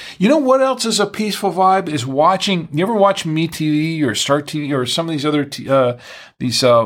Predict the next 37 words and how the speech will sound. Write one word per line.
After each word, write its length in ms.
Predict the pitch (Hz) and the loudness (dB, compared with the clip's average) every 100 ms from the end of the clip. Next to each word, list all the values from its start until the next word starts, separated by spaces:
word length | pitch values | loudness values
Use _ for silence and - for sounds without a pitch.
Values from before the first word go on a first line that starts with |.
| 92 | 2
not 240 | 139 131 | 0 0
Start 240 | - 135 123 | 0 -2 -2
T 80 | 127 | -4
V, 120 | 113 | -6
what's 320 | 113 143 143 | -2 -2 0
the 160 | 135 135 | 0 2
other 120 | 123 | 2
one? 280 | 113 110 117 | -2 -2 2
Uh, 340 | 117 113 107 - _ _ _ _ - | 4 4 0 -8 _ _ _ _ -6
Antenna 460 | 131 131 - 151 | -4 0 0 0
T 220 | 147 165 143 | 0 0 2
V 180 | 147 | 2
and 100 | 139 | 2
some 140 | - 131 | -2 -2
of 80 | 123 | 0
these 80 | |
old 180 | 139 127 | 2 2
shows 340 | - 135 135 127 | 2 4 2 2
where 140 | 113 | -2
they, 300 | 113 113 113 | -2 -4 -6
they 240 | - 120 | -6 -6
show 240 | 113 - 123 | -2 2 2
old 340 | 117 123 117 | 4 2 2
T 140 | 117 120 | 0 0
V 80 | |
shows 400 | 117 - 120 123 | 2 2 2 0
and 100 | 127 | -2
my 140 | - 113 | -6 -10
favorites 500 | - 117 117 117 - | -8 -6 -6 -6 -8
like 160 | 110 | -10
Green 260 | - 123 123 | -10 -8 -6
Acres 540 | 117 117 120 123 117 | -6 -4 -2 -2 -2
and 240 | 123 117 117 - - - - | -4 -6 -10 -14 -14 -14 -8
stuff 240 | - 147 | -2 0
like 140 | 143 117 | 2 2
that. 360 | 127 117 - - _ _ _ _ _ _ _ - - | 2 0 -8 -20 _ _ _ _ _ _ _ -20 -10
But 400 | 139 139 139 - | -2 2 2 0